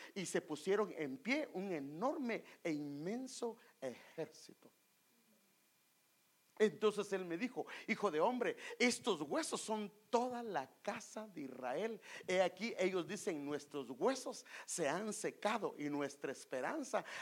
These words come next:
ha perecido. Estamos completamente destruidos.'" O sea que habían perdido la formación que Dios habían hecho en ellos, y habían perdido el soplo del Señor.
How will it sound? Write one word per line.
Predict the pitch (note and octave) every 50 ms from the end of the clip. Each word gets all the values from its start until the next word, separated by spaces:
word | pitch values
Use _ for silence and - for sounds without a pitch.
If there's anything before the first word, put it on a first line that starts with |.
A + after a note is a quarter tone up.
| - - -
ha | D3 F3+ F#3+ F#3+ -
perecido. | F3+ D3+ C3+ B2+ - - A3 A3 E3 C#3+ - -
Estamos | D3+ C#3+ - - - F3 F#3 G#3 G#3+ G#3+ F#3 - -
completamente | - - D#3 C3+ C3 C3 C3 C3 - - - F3+ F#3+ A3 A#3 A3+ - - - F#3 F3+ F3+ F3 D#3+ D#3 F3 G#3 A3 G#3+ G#3 - - G3+ G3
destruidos.'" | E3+ D#3+ C#3+ - - - C3+ C#3+ D#3 C#3+ C3 - - - - - - -
O | C#3
sea | - F#3+ D#3 -
que | D#3
habían | C#3 C3+ F3+ F#3+ F#3
perdido | - D#3 A#2+ - F#3 F#3+ F#3+ F3
la | D3+ B2+
formación | - - - C3+ B2 A#2 A2+ A2+ A2+ - - - G#3 C4+ - - - _ _ _ _ _
que | - - B2+
Dios | G#2+ A2+ A#2 E3 C4 F#4+ - -
habían | G3+ G3+ F3+ F#3+ G3 F3+ F3
hecho | F#3+ F#3 - F#3+
en | G3+ A3+
ellos, | D4 E4 G#4+ - - - - - - - -
y | F3 D3+
habían | B2 A2+ A#2+ D3+ F3 F3 F3
perdido | F3 - D3 A#2 - - - A3+ C#4+ D4+ - F3+ - - - - -
el | D3+ A#2+ G#2+
soplo | - - - - - - C4+ - - - A3 G#3 - - - -
del | D3 C3+ -
Señor. | - - A2 A#2+ D3+ D#3+ B2+ -